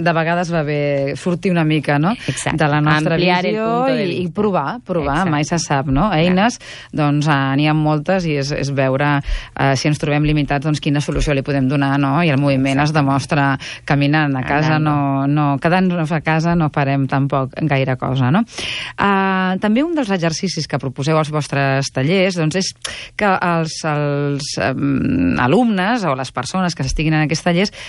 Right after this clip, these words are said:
Speaker 1: es projectin com, eh, veient-se d'aquí un any. Què els agradaria fer, no?, d'aquí un any, o que es visualitzin amb el que els agradaria fer d'aquí un any. Això,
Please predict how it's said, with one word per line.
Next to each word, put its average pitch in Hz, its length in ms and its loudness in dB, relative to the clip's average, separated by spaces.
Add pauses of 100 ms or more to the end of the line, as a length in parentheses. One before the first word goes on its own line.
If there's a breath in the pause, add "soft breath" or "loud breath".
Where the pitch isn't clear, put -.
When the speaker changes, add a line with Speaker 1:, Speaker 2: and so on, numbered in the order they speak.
(120 loud breath)
Speaker 1:
es 202 160 -6
projectin 262 480 0
com, 196 440 0
eh, - 60 -4 (600)
veient-se 214 560 0
d'aquí 233 240 0
un 151 160 0
any. 135 200 -4
Què 233 120 -2
els 226 80 -4
agradaria 214 540 0 (100)
fer, 208 340 0
no?, 240 240 2 (360 loud breath)
d'aquí 175 220 -2
un 180 140 0
any, 240 240 2
o 208 60 -6
que 180 80 -2
es 165 120 -6
visualitzin 190 800 2 (360 loud breath)
amb 160 160 2
el 156 80 0
que 165 80 -2
els 151 180 -2
agradaria 160 360 0
fer 208 180 -2
d'aquí 170 160 -2
un 143 120 0
any. 139 180 2
Això, 359 260 0